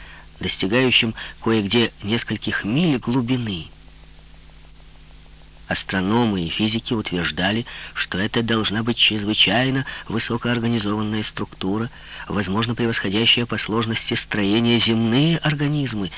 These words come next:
раз она может активно влиять на формирование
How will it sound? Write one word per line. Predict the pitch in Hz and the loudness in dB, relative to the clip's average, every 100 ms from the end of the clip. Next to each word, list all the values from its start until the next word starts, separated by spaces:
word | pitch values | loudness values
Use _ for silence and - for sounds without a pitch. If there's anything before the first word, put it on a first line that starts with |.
| - - - | -14 -14 -10
раз | - 101 | -2 0
она | 101 101 | 0 0
может | 101 98 104 | 0 0 -2
активно | - - 110 107 | -2 0 2 2
влиять | 98 92 87 113 - - - - | 0 0 2 0 -2 -10 -12 -4
на | 98 | -2
формирование | - 101 95 90 85 90 117 127 131 | -2 -2 -2 -2 0 0 0 -2 -4